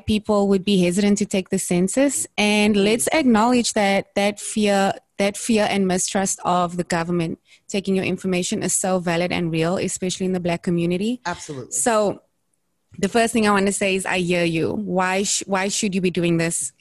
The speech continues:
Speaker 1: in a time like this, right? Like, twenty twenty is trash. Everything is
Speaker 2: <laughs>
Speaker 1: burning. Why do I need to take ten minutes out of my day, right? Um, but here's the thing. We only get one chance every ten years to get counted.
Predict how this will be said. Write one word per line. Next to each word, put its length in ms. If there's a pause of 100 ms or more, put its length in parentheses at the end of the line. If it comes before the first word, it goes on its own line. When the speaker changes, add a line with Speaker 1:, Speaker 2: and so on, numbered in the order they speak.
Speaker 1:
in 160
a 60
time 280
like 220
this, 260
right? 280
Like, 200
twenty 300
twenty 320
is 160
trash. 640 (540)
Everything 520
is 140
Speaker 2:
<laughs> 100
Speaker 1:
burning. 520 (140)
Why 300
do 80
I 80
need 160
to 60
take 260
ten 240
minutes 260
out 160
of 140
my 160
day, 260
right? 320 (480)
Um, 460 (760)
but 120
here's 200
the 120
thing. 260
We 80
only 260
get 160
one 460
chance 500
every 240
ten 320
years 280
to 60
get 220
counted. 540